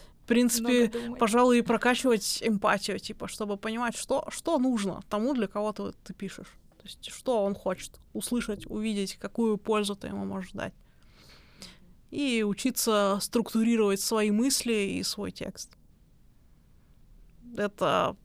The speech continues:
Speaker 1: самая, наверное, главная штука, это не, не допускать, э, каких-то,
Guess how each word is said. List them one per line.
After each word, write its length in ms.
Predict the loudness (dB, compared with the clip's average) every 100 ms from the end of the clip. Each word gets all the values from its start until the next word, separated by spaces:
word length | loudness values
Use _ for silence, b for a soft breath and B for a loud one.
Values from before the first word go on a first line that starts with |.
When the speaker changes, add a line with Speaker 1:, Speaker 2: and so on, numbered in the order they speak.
| -10
Speaker 1:
самая, 500 | -2 4 4 4 2
наверное, 340 | 0 -2 -2
главная 360 | -2 -2 -2 -4
штука, 340 | -8 -6 -2
это 160 | -2 -2
не, 120 | -2
не 200 | 0 2
допускать, 800 | 0 -2 -4 -4 -2 -2 -2 -6
э, 440 | -4 -4 -4 -6 -8 -14
каких-то, 580 | -18 -18 -10 -8 -6 -8